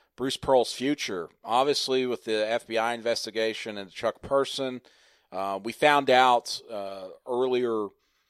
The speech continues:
uh, I guess when was it, Tuesday night, that, uh, Danjel Purifoy has been cleared finally by the N C double A, but he's gotta miss the first thirty percent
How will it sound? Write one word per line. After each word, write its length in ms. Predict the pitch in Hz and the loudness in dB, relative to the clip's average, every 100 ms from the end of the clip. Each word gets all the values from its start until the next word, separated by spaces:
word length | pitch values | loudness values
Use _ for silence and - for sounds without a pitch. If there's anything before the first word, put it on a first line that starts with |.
| _ - 104 | _ -18 -10
uh, 420 | 101 98 95 95 - | -8 -6 -8 -10 -12
I 80 | |
guess 300 | 101 110 - | -8 -6 -6
when 100 | 110 | -8
was 140 | 98 87 | -10 -12
it, 100 | - _ _ _ _ _ | -18 _ _ _ _ _
Tuesday 520 | - 151 151 123 110 104 | -8 -4 -2 0 0 0
night, 540 | 113 110 92 - - _ _ _ - | -2 -2 -4 -10 -20 _ _ _ -6
that, 580 | 101 104 101 98 - 104 | 2 4 4 2 -2 -6
uh, 80 | |
Danjel 420 | 95 123 127 127 - | -2 -2 0 0 0
Purifoy 880 | - 123 120 - 113 110 104 101 - | -2 -2 -2 0 2 2 0 -4 -10
has 160 | 107 | -10
been 140 | 151 156 | -8 -8
cleared 360 | - 202 214 | 4 6 6
finally 320 | - 139 123 120 | 4 2 2 2
by 120 | 117 | 0
the 80 | 120 | 0
N 40 | |
C 140 | 110 107 | -8 -6
double 180 | 123 | 0
A, 120 | 123 110 | 0 0
but 160 | 107 | -4
he's 100 | 101 | -6
gotta 160 | 120 113 | -6 -6
miss 180 | 113 - | -6 -12
the 60 | |
first 380 | - 110 98 - | -10 -10 -10 -6
thirty 240 | 104 107 | -4 -4
percent 580 | 101 98 - 101 95 _ | -6 -12 -8 -8 -8 _